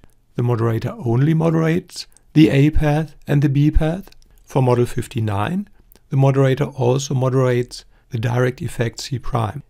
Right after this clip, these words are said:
And I would always use model fifty-nine, because if you use model fifty-eight, but in reality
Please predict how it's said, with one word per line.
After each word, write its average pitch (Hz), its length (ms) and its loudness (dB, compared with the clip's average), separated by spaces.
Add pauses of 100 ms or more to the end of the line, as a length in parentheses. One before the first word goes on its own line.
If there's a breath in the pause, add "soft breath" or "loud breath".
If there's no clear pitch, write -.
And 120 180 -10
I 120 140 -4
would 127 200 -2
always 135 520 4
use 123 300 -4
model 113 240 -4
fifty-nine, 110 840 -6 (240)
because 110 560 -8 (320)
if 143 100 -10
you 113 80 -8
use 120 360 -6 (180)
model 117 160 0
fifty-eight, 143 760 -4 (180)
but 110 160 -8
in 123 140 -6
reality 117 720 -2